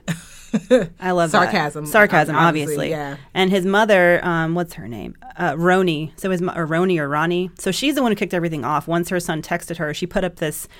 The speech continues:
Speaker 1: um, she put up a post on Facebook and I
Speaker 2: Mm-hmm.
Speaker 1: think a video too, where
Speaker 2: Yep.
Speaker 1: she calls out the textbook. And now the company,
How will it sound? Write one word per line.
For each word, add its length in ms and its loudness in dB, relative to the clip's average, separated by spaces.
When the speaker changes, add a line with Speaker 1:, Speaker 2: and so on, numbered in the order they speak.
Speaker 1:
um, 460 -4
she 120 -6
put 100 0
up 60 -2
a 60 -2
post 260 0
on 100 -2
Facebook 540 0
and 80 -2
I 20 0
Speaker 2:
Mm-hmm. 60 -2
Speaker 1:
think 140 0
a 60 0
video 380 0
too, 400 -2
where 160 2
Speaker 2:
Yep. 80 2
Speaker 1:
she 200 -2
calls 340 0
out 140 0
the 60 -8
textbook. 560 -6
And 280 -4
now 180 2
the 80 -4
company, 600 -6